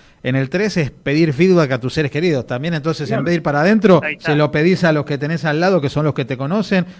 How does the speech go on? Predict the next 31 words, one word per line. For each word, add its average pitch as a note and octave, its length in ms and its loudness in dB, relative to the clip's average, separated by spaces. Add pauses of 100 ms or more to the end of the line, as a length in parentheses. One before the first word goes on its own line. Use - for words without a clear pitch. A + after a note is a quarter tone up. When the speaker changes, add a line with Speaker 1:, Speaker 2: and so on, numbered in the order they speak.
Speaker 1:
para C3 220 -2
que C#3 80 -4
un D3+ 100 -2
poco F#3 160 0
Speaker 2:
Claro. D#3 120 2
Speaker 1:
te C#3 120 -2
digan... D3 420 -2 (360)
Eh, A#2 420 -6 (300)
en, B2+ 320 -6
en C#3 180 -2
dónde E3+ 300 4
tenés C#3+ 280 2
tus C#3+ 200 -6
cualidades C#3 720 0
que B2+ 160 -4
te C#3+ 80 -2
hacen C3 200 -2
diferente, D3+ 680 2
en C#3 120 -2
dónde D3+ 360 -2
podés, C3 360 -2
digamos, C3 400 -2
ven C3+ 200 -2
que, A#2+ 160 -4
que A#2 120 -8
contribuís B2 600 -2
a A#2+ 180 0
tu, G#2 300 -8
a A2+ 80 -6
tu A#2+ 120 -10
entorno. B2+ 600 -2